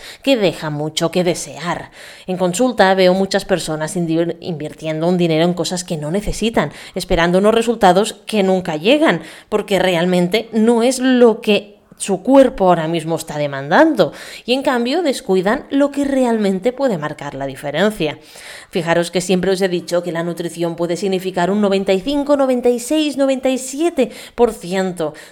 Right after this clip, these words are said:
de lo que nosotros le damos a nuestro cuerpo, mientras que la suplementación, que nos va a ayudar en un dos o un tres por ciento. Deportistas, ¿no vale más la pena en fijarnos primero en la alimentación, en la hidratación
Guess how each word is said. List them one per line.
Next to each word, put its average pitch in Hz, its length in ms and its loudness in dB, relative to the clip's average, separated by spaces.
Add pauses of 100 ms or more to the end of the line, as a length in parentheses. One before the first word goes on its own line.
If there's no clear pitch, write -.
de 196 140 2
lo 180 100 4
que 180 140 0
nosotros 190 420 -4
le 185 140 2
damos 185 300 2
a 151 60 -4
nuestro 147 360 -4
cuerpo, 202 420 2 (240)
mientras 277 340 -6
que 196 120 -4
la 165 100 -6
suplementación, 196 1040 0
que 262 140 0
nos 247 200 2
va 226 60 -2
a 233 40 4
ayudar 233 360 2
en 208 100 0
un 233 140 2
dos 277 180 2
o 277 60 2
un 269 80 0
tres 254 160 -2
por 247 180 -2
ciento. 277 480 2 (380)
Deportistas, 233 540 2
¿no 202 100 0
vale 170 220 2
más 170 180 0
la 170 160 2
pena 175 460 -2
en 196 160 -2
fijarnos 180 420 -2
primero 196 460 2
en 196 80 -2
la 196 60 0
alimentación, 196 720 0 (340)
en 226 300 0
la 214 140 0
hidratación 202 720 2